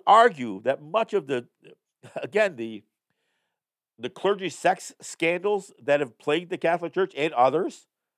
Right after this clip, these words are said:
because it's not just the Catholic Church, have a lot of their roots in the doctrine of Christian discovery.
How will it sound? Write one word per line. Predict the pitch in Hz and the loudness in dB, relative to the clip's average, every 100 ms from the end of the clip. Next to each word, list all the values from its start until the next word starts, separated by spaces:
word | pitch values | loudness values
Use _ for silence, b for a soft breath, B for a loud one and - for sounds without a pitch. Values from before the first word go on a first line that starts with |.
| _ | _
because | 123 170 | -2 -2
it's | 147 | 0
not | 202 220 | 0 0
just | 214 | -2
the | 185 | -6
Catholic | 170 220 208 160 | -2 -2 -2 -8
Church, | - 90 90 _ _ _ _ _ _ _ _ _ _ _ _ _ _ _ _ _ _ _ _ _ _ | -8 -10 -10 _ _ _ _ _ _ _ _ _ _ _ _ _ _ _ _ _ _ _ _ _ _
have | - 202 196 180 _ _ | 0 0 0 -8 _ _
a | 160 | 2
lot | 160 165 220 254 | 4 6 6 4
of | 208 | 0
their | 196 180 | -2 -4
roots | 117 127 254 151 - - - _ _ _ _ _ _ _ _ _ _ _ _ _ _ _ _ _ _ _ - | -8 -10 -8 -10 -14 -20 -20 _ _ _ _ _ _ _ _ _ _ _ _ _ _ _ _ _ _ _ -6
in | 214 | -2
the | 196 | 4
doctrine | 160 175 220 | 6 6 4
of | 185 | -6
Christian | 220 208 | -6 -6
discovery. | 233 262 311 285 80 | -8 -6 -4 -6 -12